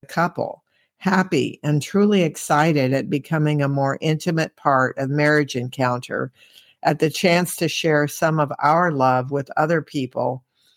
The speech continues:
and in some way to feel I can help other couples have the same tremendous and ongoing experience we have had. In addition, being more involved with M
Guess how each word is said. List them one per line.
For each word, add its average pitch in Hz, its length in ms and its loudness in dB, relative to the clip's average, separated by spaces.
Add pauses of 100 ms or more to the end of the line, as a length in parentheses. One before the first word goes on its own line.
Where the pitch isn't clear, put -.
(240)
and 160 160 2
in 175 140 2
some 196 340 2
way 151 280 4
to 147 180 -4
feel 160 380 0
I 147 140 2
can 147 180 -2
help 147 340 0
other 165 240 2
couples 135 640 -2 (320)
have 147 220 0
the 143 140 2
same 156 460 0
tremendous 151 960 2
and 139 200 -2
ongoing 151 760 2
experience 135 960 -2
we 139 200 0
have 135 200 0
had. 143 520 0 (1040)
In 196 160 2
addition, 175 720 2
being 165 340 2
more 185 220 4
involved 156 500 2
with 147 240 0
M 151 260 0